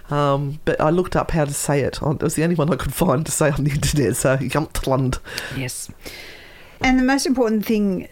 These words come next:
Speaker 2: to note when you look at the photos that are available nowadays is that it looks like a B and B.
Speaker 1: Yeah, it's just an
Speaker 2: all,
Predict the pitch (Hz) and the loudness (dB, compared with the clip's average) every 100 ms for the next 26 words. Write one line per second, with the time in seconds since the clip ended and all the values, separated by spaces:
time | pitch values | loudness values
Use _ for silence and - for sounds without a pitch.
0 | - - 196 180 175 170 165 175 180 180 | -8 -2 0 2 2 2 0 0 2 2
1 | 165 - 175 165 160 156 143 165 180 170 | 0 0 -2 0 0 0 -2 -2 -2 -4
2 | - 175 160 - - 160 151 - - 160 | -6 -4 -4 -4 -4 -2 -2 -4 -2 0
3 | 151 151 156 151 147 147 151 147 143 139 | 0 0 -2 -2 -2 -2 -2 -2 -2 0
4 | 160 156 131 135 - 160 180 170 - 175 | 0 -2 -2 -4 -4 -2 -2 -2 -2 -2
5 | 180 - - 131 117 135 185 170 - - | -2 -4 -6 -6 -6 -4 -2 -4 -4 -6
6 | 117 135 156 190 330 359 - - - 175 | -4 -2 0 0 0 -2 -4 -12 -2 0
7 | 262 277 175 170 156 151 170 208 233 | 2 0 0 0 0 2 2 2 0